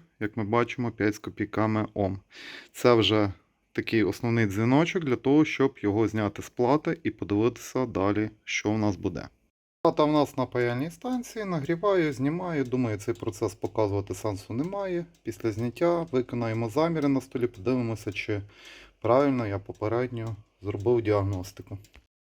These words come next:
Це все робиться на швидкоруч, бо результат треба вже на вчора. Так, дивимося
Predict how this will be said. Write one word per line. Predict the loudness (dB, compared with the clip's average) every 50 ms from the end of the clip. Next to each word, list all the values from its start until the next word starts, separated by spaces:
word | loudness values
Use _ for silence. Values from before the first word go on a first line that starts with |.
| _ _
Це | -10 -10 -8
все | -6 -4 0 0 2
робиться | 4 2 2 2 0 -2 -2 -2 -2 -2 -2 -2 -6 -16 _ _ -6
на | -4 -2 -2 -2
швидкоруч, | -2 -2 -2 -2 -2 -2 0 0 2 4 6 6 6 4 2 0 -6 -10 -4
бо | 0 2 2 4 4 4
результат | 2 2 0 -2 -4 -6 -2 0 0 0 0
треба | 0 -2 0 0 0 -2
вже | -2 -2 -2 -2
на | -2 -4
вчора. | -4 -6 -2 0 2 4 4 4 2 0 -4 _ _ _ _ _ _ -20 -20 -20 -20 -20 -20 -20 _ _ _ _
Так, | -4 -2 -2 0 0
дивимося | 0 0 0 2 2 0 -2 -2 -2 -4 -4 -6